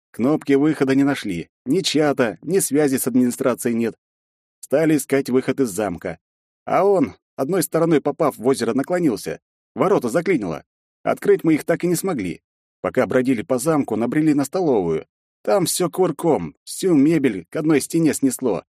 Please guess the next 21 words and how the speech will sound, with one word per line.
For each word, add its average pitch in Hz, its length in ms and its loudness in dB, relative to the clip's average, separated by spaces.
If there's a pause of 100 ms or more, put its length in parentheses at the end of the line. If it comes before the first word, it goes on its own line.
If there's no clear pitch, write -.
(280)
И 190 100 0
какой-то 185 400 0
агрегат 147 440 0
на 107 100 -4
стене 117 260 0
моргает. 107 500 -2 (540)
Мы 110 180 0
к - 60 -10
нему 127 240 4
и 135 60 2
так, 165 380 0
и 131 40 2
этак, 151 380 2
ничего 165 320 2
не 120 100 2
получается. 123 600 0 (440)
Но 131 120 0
тут 143 200 0
Санёк 151 260 2
и 151 60 0
говорит: 151 340 0